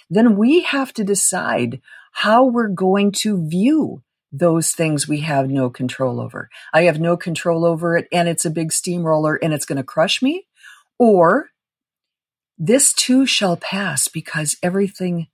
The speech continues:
does. This too shall pass. This is going to be over. And that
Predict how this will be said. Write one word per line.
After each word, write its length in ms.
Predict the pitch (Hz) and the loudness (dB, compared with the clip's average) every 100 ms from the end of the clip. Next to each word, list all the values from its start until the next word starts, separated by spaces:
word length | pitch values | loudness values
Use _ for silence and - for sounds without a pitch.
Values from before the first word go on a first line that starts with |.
| - | -6
does. 540 | 180 131 - - - _ _ _ _ _ _ _ _ | -2 -2 -4 -6 -8 _ _ _ _ _ _ _ _
This 340 | 147 220 254 | 2 4 4
too 320 | - - 220 226 | -2 0 0 0
shall 260 | - 196 | -2 -4
pass. 380 | 190 170 120 - | -4 -6 -6 -2
This 200 | 196 226 | 0 0
is 120 | 285 | -2
going 580 | 165 131 180 202 220 226 | -2 0 2 2 2 0
to 120 | - | 0
be 480 | 135 131 170 170 180 - - - - - _ _ - | -8 -4 -2 0 -2 -6 -16 -14 -16 -20 _ _ -4
over. 760 | 214 240 233 185 165 139 - - _ _ _ _ _ _ _ _ _ _ _ _ _ _ _ _ _ _ | -2 0 -2 -2 -2 -2 -8 -14 _ _ _ _ _ _ _ _ _ _ _ _ _ _ _ _ _ _
And 280 | 214 214 175 | 2 4 2
that 500 | 214 294 311 - - | 2 2 2 -6 -14